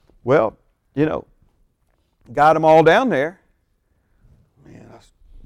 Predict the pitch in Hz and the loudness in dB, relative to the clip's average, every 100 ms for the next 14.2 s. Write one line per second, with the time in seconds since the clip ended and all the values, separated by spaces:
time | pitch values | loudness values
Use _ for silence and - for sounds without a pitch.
0 | _ - - 120 135 143 120 185 135 107 | _ -20 -20 -12 -6 -2 2 4 2 -2
1 | 117 117 135 139 131 139 156 175 131 101 | -6 -4 -2 -2 -4 -6 -6 -8 -8 -12
2 | _ _ _ _ _ _ _ _ _ _ | _ _ _ _ _ _ _ _ _ _
3 | _ _ - 180 - 349 311 269 - 262 | _ _ -8 -8 -8 -4 -2 -2 -2 -2
4 | 254 277 320 - 226 240 _ _ _ _ | -2 -2 -4 -2 -4 -4 _ _ _ _
5 | _ _ _ _ _ _ _ 175 214 349 | _ _ _ _ _ _ _ -20 -14 -10
6 | 339 302 285 269 285 269 240 214 - 339 | -4 -4 -2 -2 -2 -2 -2 -4 -4 -2
7 | 330 302 392 403 302 247 190 220 220 233 | 0 0 -4 -6 -8 -8 -8 -4 -4 -4
8 | _ 220 202 - 214 190 160 170 202 247 | _ -10 -10 -12 -14 -8 -6 -6 -6 -10
9 | 240 _ _ _ _ 233 262 330 392 381 | -14 _ _ _ _ -8 -4 -2 -2 -2
10 | - - - - _ _ _ _ _ _ | -6 -14 -20 -20 _ _ _ _ _ _
11 | _ _ _ - - - 269 - 285 - | _ _ _ -16 -8 -2 -2 0 -2 -2
12 | - - - 269 - 330 330 - 440 466 | -10 -20 -2 -2 2 2 2 -2 4 4
13 | 226 - _ _ _ 247 277 254 262 330 | 4 -2 _ _ _ 2 2 2 4 6
14 | 320 | 6